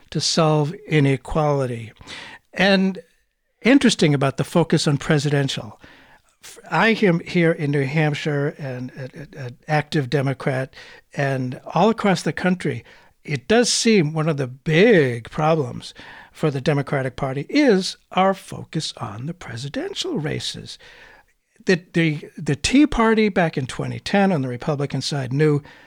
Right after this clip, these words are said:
you gotta focus at the lower level, at the school board, at the city council, that kind of level. That level, the local and state elective offices, are paying a high price. And a lot of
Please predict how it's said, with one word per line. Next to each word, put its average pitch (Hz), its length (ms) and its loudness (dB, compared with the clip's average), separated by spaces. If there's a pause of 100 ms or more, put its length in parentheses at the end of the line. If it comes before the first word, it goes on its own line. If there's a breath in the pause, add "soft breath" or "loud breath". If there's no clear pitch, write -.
(260 soft breath)
you - 180 -14
gotta 104 400 -8
focus - 480 -8
at 131 80 -8
the 139 120 -6
lower 143 340 0
level, 156 400 2
at 127 80 -14
the - 100 -12
school 165 400 -2
board, 156 420 4 (320 loud breath)
at 151 120 -12
the - 80 -8
city 131 320 -4
council, 156 600 0 (280 loud breath)
that 156 260 0
kind 147 220 0
of 135 60 -2
level. 143 420 -2 (400 loud breath)
That 190 320 2
level, 170 480 2 (160)
the 147 100 -8
local 190 540 2
and 139 180 -2
state 180 540 0 (360)
elective 156 460 0
offices, 175 580 0 (460 soft breath)
are 135 60 -8
paying 165 420 -2
a 123 120 -12
high 349 800 -6
price. - 640 -4 (420 soft breath)
And 165 280 2
a 139 120 -12
lot 180 360 -2
of 151 200 2